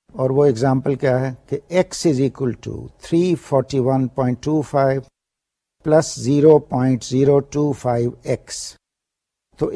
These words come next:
اس میں سوال یہ ہے کہ x کی ویلیو کیا ہے۔ اب یہاں پہ شاید آپ سوچ رہے ہوں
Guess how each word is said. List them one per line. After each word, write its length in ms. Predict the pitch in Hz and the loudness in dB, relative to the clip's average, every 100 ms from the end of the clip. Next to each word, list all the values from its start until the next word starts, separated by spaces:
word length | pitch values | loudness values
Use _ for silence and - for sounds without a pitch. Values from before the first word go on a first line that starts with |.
| 180 | 0
اس 160 | - | 0
میں 160 | 185 175 165 - _ _ - | -2 0 0 -4 _ _ -12
سوال 480 | - 143 131 139 | -2 2 4 4
یہ 120 | 135 147 | 4 2
ہے 60 | |
کہ 140 | - - 185 | 2 -4 -2
x 160 | - - | -2 0
کی 100 | 185 | 2
ویلیو 280 | 131 107 101 - | 2 0 -6 -12
کیا 160 | - | -18
ہے۔ 100 | - - _ _ _ _ _ - | -18 -20 _ _ _ _ _ -8
اب 140 | 156 | -4
یہاں 220 | 147 165 | 2 4
پہ 120 | 165 160 | 4 2
شاید 400 | - 151 151 147 | 2 4 6 4
آپ 200 | 143 135 | 2 2
سوچ 280 | 135 123 139 | 0 0 0
رہے 160 | 139 | 0
ہوں 120 | 123 | 0